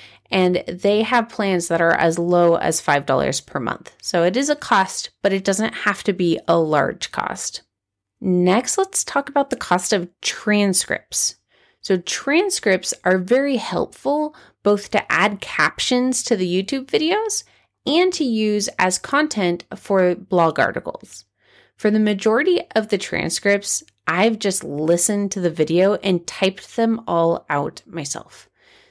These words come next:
This route is completely free, but very time consuming. Depending on the video, it would sometimes take me three hours to complete a transcript.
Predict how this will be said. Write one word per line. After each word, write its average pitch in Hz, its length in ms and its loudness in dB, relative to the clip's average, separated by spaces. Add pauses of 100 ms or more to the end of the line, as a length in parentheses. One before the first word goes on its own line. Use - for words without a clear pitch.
(120)
This 233 240 0
route 254 320 2
is 214 260 4
completely 220 720 -4
free, 254 640 -4 (560)
but 190 340 2
very 175 840 0 (100)
time 180 300 0
consuming. - 640 -10 (500)
Depending 220 480 0
on 320 100 2
the 302 100 2
video, 185 600 2
it - 300 0
would 240 180 0
sometimes 190 480 -2
take 170 260 -6
me 170 160 0
three 170 640 -4
hours 139 480 0
to - 80 -2
complete 170 480 -4
a 165 80 -4
transcript. - 720 -4